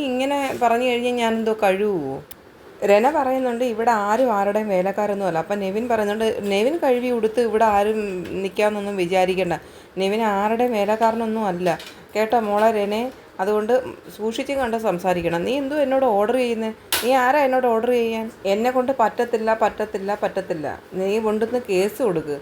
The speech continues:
ലാലേട്ടൻ തന്ന പണിഷ്മെന്റ് ആണെങ്കിൽ അത് ഞാൻ ചെയ്യും. പക്ഷേ അത് പറയുന്നതിനൊരു രീതിയുണ്ട്. നീ ആരാടി ഇങ്ങനെ എന്നോട് സംസാരിക്കാൻ?" നിവിൻ ഭയങ്കരമായിട്ട് ബഹളം വെക്കുകയാണ്. നി-, ഏഹ്,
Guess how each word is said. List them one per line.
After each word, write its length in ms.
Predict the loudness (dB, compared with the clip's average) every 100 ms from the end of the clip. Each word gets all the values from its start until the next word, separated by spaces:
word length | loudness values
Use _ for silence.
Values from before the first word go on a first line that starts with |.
| -12 -20 -6 4
ലാലേട്ടൻ 420 | 4 6 2 0
തന്ന 180 | -2 -4
പണിഷ്മെന്റ് 560 | -2 -2 -4 -4 -2
ആണെങ്കിൽ 340 | 0 0 -2 0
അത് 140 | 0
ഞാൻ 260 | 0 0 0
ചെയ്യും. 400 | 0 -2 -2 -4 -4
പക്ഷേ 300 | -4 -2 0
അത് 200 | 0 0
പറയുന്നതിനൊരു 560 | 2 2 2 0 -2 -4
രീതിയുണ്ട്. 520 | -6 -6 -4 -4 -2 -4
നീ 160 | -4 -2 0
ആരാടി 540 | 0 2 0 -2 -6
ഇങ്ങനെ 280 | -8 -4 -2
എന്നോട് 220 | -2 -2
സംസാരിക്കാൻ?" 640 | -4 -6 -4 -2 -2 -4 -6 -10 -20 -20 -6
നിവിൻ 300 | -4 -2 -2
ഭയങ്കരമായിട്ട് 720 | 0 0 -2 -2 2 2 2
ബഹളം 360 | 0 2 2 -2
വെക്കുകയാണ്. 380 | -4 -2 -2 -2
നി-, 180 | -4 -4
ഏഹ്, 360 | -4 -2 -2